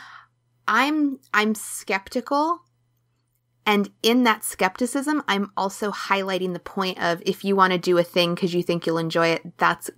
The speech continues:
great and keep trying. But sometimes I think we get really, really attached to the ideas of things that we want to do and accomplish.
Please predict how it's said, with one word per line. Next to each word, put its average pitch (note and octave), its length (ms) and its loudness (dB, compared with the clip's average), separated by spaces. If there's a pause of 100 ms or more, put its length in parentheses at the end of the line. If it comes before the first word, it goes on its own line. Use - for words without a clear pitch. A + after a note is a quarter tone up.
great F#3 460 2
and F3+ 160 -2
keep - 300 -8
trying. A#3+ 640 2 (420)
But G#3 160 4
sometimes G#3 500 4
I F#3+ 120 0
think G3 240 2
we F#3+ 100 4
get F3 160 2
really, F3 320 2
really E3 240 4
attached - 460 -2
to F3+ 80 2
the D#3+ 140 4
ideas D#3+ 380 4
of D#3 120 -4
things D#3+ 320 -2
that D#3+ 140 -2
we E3 180 -2
want D#3 320 2
to E3+ 100 -4
do D#3+ 280 0
and D#3 120 -4
accomplish. D#3 680 0